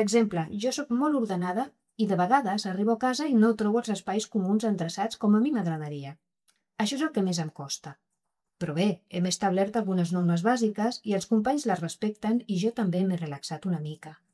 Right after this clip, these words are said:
Sincerament, crec que la convivència entre persones adultes, si es trien bé, no és necessàriament més difícil que amb persones més joves. Ara, també és cert que no m'hi vull quedar indefinidament en aquest pis.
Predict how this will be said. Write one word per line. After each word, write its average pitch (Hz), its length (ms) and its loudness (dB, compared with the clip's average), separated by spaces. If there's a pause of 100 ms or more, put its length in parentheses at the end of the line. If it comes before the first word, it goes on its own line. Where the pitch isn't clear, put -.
(420)
Sincerament, 208 640 0
crec 240 220 -2
que 277 100 2
la 262 80 0
convivència 180 560 4
entre 170 160 -2
persones 233 480 -4
adultes, 165 540 -4
si - 180 -4
es 156 160 -6
trien 214 320 0
bé, 160 160 -6 (420)
no 247 240 6
és 302 120 -4
necessàriament 202 720 0
més 226 200 2
difícil 240 520 -4 (160)
que 196 80 -4
amb 175 140 -2
persones 190 460 -4
més 170 160 2
joves. 147 440 -10 (720)
Ara, 190 180 2 (340)
també 165 300 0
és - 160 -6
cert 240 180 4 (320)
que 214 120 2
no 247 120 4
m'hi 247 140 0
vull 233 160 -4
quedar 196 180 0
indefinidament 180 840 0
en 165 100 -6
aquest 156 260 -10
pis. 151 280 -6